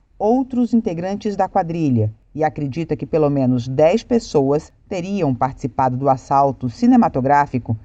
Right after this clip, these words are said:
que retirou a carga avaliada em cento e vinte milhões de reais em dois minutos e meio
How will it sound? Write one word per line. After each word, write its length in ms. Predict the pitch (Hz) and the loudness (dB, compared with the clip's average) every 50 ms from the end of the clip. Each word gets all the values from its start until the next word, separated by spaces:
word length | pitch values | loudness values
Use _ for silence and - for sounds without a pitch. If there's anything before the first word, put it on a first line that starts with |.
| - _ | -14 _
que 80 | - 151 | -8 -6
retirou 440 | 160 170 165 - 160 156 160 160 151 | -6 -6 -6 -4 -2 0 2 2 2
a 80 | 143 | 0
carga 420 | - - 147 147 143 156 143 143 135 | 0 0 0 0 0 0 2 2 2
avaliada 560 | 131 143 139 131 131 131 131 131 135 143 156 | 4 4 2 4 4 4 6 6 4 4 0
em 80 | 175 | -4
cento 520 | 160 - - - - 240 240 254 240 - 202 | -4 -6 -8 -2 2 4 4 4 4 2 -2
e 60 | 160 | -6
vinte 460 | 131 131 160 190 220 247 233 - - | -6 -6 -2 2 2 2 2 2 -2
milhões 460 | 151 135 127 123 123 131 160 196 240 | 0 2 2 2 2 2 2 2 2
de 80 | 220 226 | 2 2
reais 480 | 220 190 151 135 127 135 143 - - _ - | 2 4 4 4 4 2 0 -4 -14 _ -6
em 160 | - 233 233 | -2 0 0
dois 340 | 208 175 180 226 262 330 294 | 0 0 0 0 0 2 2
minutos 420 | 277 247 220 226 254 262 - 269 247 | 4 4 4 4 2 2 0 -2 -4
e 60 | 233 | -2
meio 360 | 185 151 147 147 151 156 | 0 0 0 0 0 -4